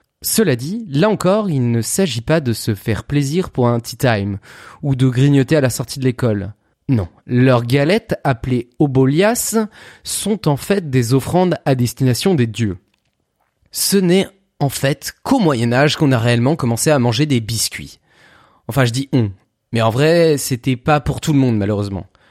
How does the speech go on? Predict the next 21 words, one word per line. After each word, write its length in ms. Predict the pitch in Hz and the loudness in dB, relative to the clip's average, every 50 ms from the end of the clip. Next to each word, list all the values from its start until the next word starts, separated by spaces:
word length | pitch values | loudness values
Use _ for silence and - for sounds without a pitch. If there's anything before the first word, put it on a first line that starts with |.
| _ _ _ _ _ _ - | _ _ _ _ _ _ -2
Les 280 | 131 135 131 127 113 - - | 0 2 2 2 0 -4 -8
friandises 800 | - - - 170 170 156 151 151 196 269 285 262 220 196 202 - - - | -12 -8 -2 0 2 2 2 2 2 2 2 2 2 0 -2 -2 -4 -6
étaient 280 | 175 180 170 - - 180 | -4 -4 -4 -2 -2 -2
réservées 400 | 160 165 143 151 160 156 180 220 | 0 0 0 0 0 2 2 2
aux 100 | 175 139 | 4 4
marins. 400 | 139 143 139 117 107 104 95 - _ _ _ _ _ _ _ _ _ _ _ _ _ - | 4 2 2 0 -2 -4 -6 -6 _ _ _ _ _ _ _ _ _ _ _ _ _ 0
Avant 260 | 147 139 175 226 202 | 0 2 2 4 4
leur 240 | 147 123 113 104 117 | 4 4 4 2 2
longue 300 | 123 135 160 170 156 - | 2 2 2 2 0 -2
traversée 520 | - - 131 113 120 117 - - - 131 | -4 -4 -2 -2 -2 -4 -4 -4 -2 -2
en 120 | 117 127 | 0 0
mer, 400 | 151 190 220 233 247 254 - - - | 0 2 2 2 0 -2 -4 -4 -2
on 80 | 170 | 0
leur 160 | 151 143 139 - | 2 2 2 0
prépare 380 | - 156 139 - 202 202 165 | -2 -4 -2 0 -2 -2 -2
des 100 | 131 127 | -4 -2
gâteaux 320 | 123 131 131 - - 190 170 | 0 -2 -2 0 2 2 2
à 80 | 120 | 2
base 220 | 117 131 143 123 117 | 2 2 0 0 -2
de 80 | 110 | -4
farine 560 | - - - 135 131 131 143 175 208 208 196 | -4 0 0 2 2 2 0 0 0 -2 -4